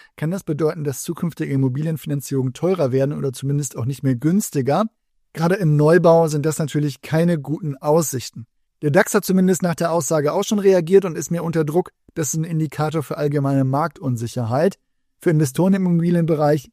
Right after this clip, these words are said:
ist es eben wichtig, nicht nur die Entwicklung an den Aktienmärkten zu beobachten, sondern auch die Signale, die sich bezüglich der wirtschaftlichen Gesamtstimmung und des zukünftigen Zinsniveaus ergeben. Man kann solche Aussagen natürlich auch nicht,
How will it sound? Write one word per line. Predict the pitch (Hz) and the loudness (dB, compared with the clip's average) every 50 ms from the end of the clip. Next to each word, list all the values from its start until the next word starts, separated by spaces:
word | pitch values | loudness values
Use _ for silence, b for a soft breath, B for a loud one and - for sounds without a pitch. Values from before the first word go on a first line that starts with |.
| _ _ | _ _
ist | - 170 160 - | -2 -2 -2 -2
es | 185 165 | -2 -2
eben | 190 165 151 147 | 0 2 2 2
wichtig, | 156 160 143 - 170 147 - | 2 2 0 0 -2 -2 -2
nicht | 156 151 - | -2 -2 -2
nur | 160 | -2
die | 151 160 | -2 0
Entwicklung | 151 143 135 160 151 - 156 156 | 0 0 0 0 -2 -2 -4 -4
an | 147 | -4
den | 139 135 | -4 -4
Aktienmärkten | 135 160 135 - - 170 165 175 190 240 196 | -4 -6 -8 -6 -4 -4 -4 -4 -4 -6 -8
zu | 131 - 156 | -6 -6 -6
beobachten, | 147 156 160 156 156 143 123 - 160 151 135 B B B | -4 -4 -2 0 0 0 -2 -4 -8 -10 -10 B B B
sondern | B - 147 - 139 | B -6 -6 -6 -6
auch | - | -4
die | - 139 | -4 -4
Signale, | 131 143 147 143 139 139 139 143 143 151 160 - B B B B - | -4 -4 -2 -2 0 2 4 4 6 4 4 2 B B B B -10
die | 139 | -8
sich | 135 127 | -8 -8
bezüglich | - 139 127 - 151 151 160 135 | -8 -8 -6 -4 -4 -4 -4 -2
der | - 143 127 | 0 0 0
wirtschaftlichen | 139 131 - 135 - 135 131 - 135 | 0 -2 -6 -8 -8 -8 -8 -4 -2
Gesamtstimmung | 131 131 120 147 156 147 - - 147 139 135 135 151 | -2 -2 0 -2 -4 -4 -4 -2 -2 0 0 0 -2
und | 151 135 127 | -4 -6 -8
des | 131 131 | -8 -8
zukünftigen | - - 147 - 147 131 - 139 131 135 127 | -8 -10 -8 -8 -8 -8 -6 -6 -4 -4 -6
Zinsniveaus | - - 180 196 - - 160 120 - 117 120 123 - | -6 -4 -4 -4 -4 -4 -6 -4 -4 -4 -6 -6 -8
ergeben. | - 135 120 123 131 139 147 185 220 B B B B B B _ | -10 -10 -8 -4 -4 -2 -2 -2 -4 B B B B B B _
Man | - 143 139 | -4 -2 0
kann | - 170 190 202 | 0 2 4 4
solche | 220 175 190 180 | 4 4 4 2
Aussagen | 180 190 - - 170 170 170 175 170 160 | 2 2 4 6 6 6 6 4 2 -2
natürlich | 156 143 - 180 196 190 - 202 | -2 2 4 4 4 4 2 -2
auch | 175 151 | -2 0
nicht, | 151 160 151 - - _ | 0 0 0 -2 -8 _